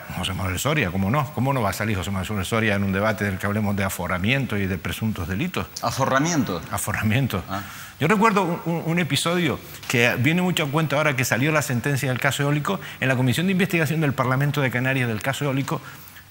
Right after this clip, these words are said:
Speaker 1: Soria mintió, que es delito.
Speaker 2: Vaya novedad.
Speaker 1: Mintió. Y entonces, eh, alguien lo denunció. Creo que fue Paco Cabrera, el famoso ingeniero este, lo denunció y, y le cayó al Tribunal Superior de Justicia de Canarias. Entonces, el,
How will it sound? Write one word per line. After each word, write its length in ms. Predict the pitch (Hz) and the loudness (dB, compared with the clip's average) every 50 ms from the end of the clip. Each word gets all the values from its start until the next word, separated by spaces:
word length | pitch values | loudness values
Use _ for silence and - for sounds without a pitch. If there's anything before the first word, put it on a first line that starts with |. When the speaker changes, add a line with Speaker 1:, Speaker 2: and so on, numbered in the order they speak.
| - | -12
Speaker 1:
Soria 300 | - - 135 135 165 160 | -4 0 0 2 2 4
mintió, 340 | 147 127 117 113 - 101 - - - - - - - - - - - - - - - - - - - - - - - | 4 2 2 2 0 -2 -4 -6 -12 -20 -20 -20 -20 -20 -20 -20 -20 -20 -20 -20 -20 -20 -20 -20 -20 -20 -20 -8 0
que 100 | - 127 | 4 4
es 80 | 131 127 | 6 6
delito. 320 | 131 143 196 151 - - - - - - - - | 6 6 4 4 0 -2 -6 -10 -16 -16 -10 -6
Speaker 2:
Vaya 200 | 101 104 101 92 | -4 -2 -2 -2
novedad. 320 | 87 87 85 85 85 82 - - - - - - - - | -4 -4 -6 -6 -6 -8 -10 -14 -18 -20 -20 -20 -12 -4
Speaker 1:
Mintió. 380 | - 107 107 98 - 131 113 - - - - - - - - - - - | 0 0 2 4 4 2 2 0 -2 -12 -16 -18 -18 -18 -18 -8 -2 0
Y 60 | 190 | 0
entonces, 440 | 208 196 233 233 208 - 233 240 202 - - - - - | 2 2 2 2 2 2 0 -2 -2 -4 -12 -16 -12 -6
eh, 520 | - 123 131 120 123 120 117 110 101 98 - - - - - - - - - - - - - - | -2 0 2 4 4 4 4 4 2 0 -2 -6 -12 -20 -20 -20 -20 -20 -20 -20 -20 -20 -14 -4
alguien 260 | - 131 151 156 170 160 | 0 2 2 4 4 4
lo 80 | 135 | 4
denunció. 340 | 120 113 110 101 - 170 165 - - | 4 4 2 2 0 -2 -6 -4 -2
Creo 160 | - 127 117 | -2 0 0
que 60 | 123 | 0
fue 220 | - - 139 127 | 0 0 0 0
Paco 260 | 110 120 107 107 113 107 | 0 0 -2 -2 -2 0
Cabrera, 480 | 113 110 143 170 185 202 208 160 - - | 0 0 2 2 0 0 0 -2 -2 -2
el 220 | 98 98 90 87 | -2 -2 -2 -2
famoso 360 | - 107 101 113 123 - 131 | -2 -2 0 0 0 0 0
ingeniero 420 | 117 95 110 110 120 123 123 120 127 | 0 0 0 0 0 0 0 0 0
este, 240 | 139 - - - - - - - - - - - | -2 -4 -6 -12 -12 -14 -18 -20 -20 -10 -4 0
lo 80 | 135 | 0
denunció 440 | 143 147 156 151 135 - 147 165 180 - - - - - - - | 2 2 2 2 2 2 2 2 0 -2 -8 -16 -18 -14 -6 -2
y, 460 | 143 139 127 123 117 113 110 104 107 - - - - | 0 2 2 4 4 2 2 0 -2 -4 -8 -4 0
y 80 | 123 | 2
le 120 | 123 113 92 | 2 2 2
cayó 220 | 101 95 107 117 | 2 2 2 2
al 80 | 104 90 | 2 0
Tribunal 260 | - 107 101 110 104 | 0 0 0 0 0
Superior 320 | - 101 90 92 87 92 | 0 -2 -2 -2 -2 -4
de 60 | 85 | -4
Justicia 320 | 82 82 - 87 - 87 82 | -6 -6 -8 -8 -6 -6 -6
de 60 | 76 | -6
Canarias. 300 | 78 85 92 - 175 - - - - - - - | -4 -4 -4 -4 -4 -6 -8 -12 -14 -14 -12 -8
Entonces, 260 | - 110 120 - - - | -4 -2 0 0 0 0
el, 200 | 113 107 98 | 0 0 0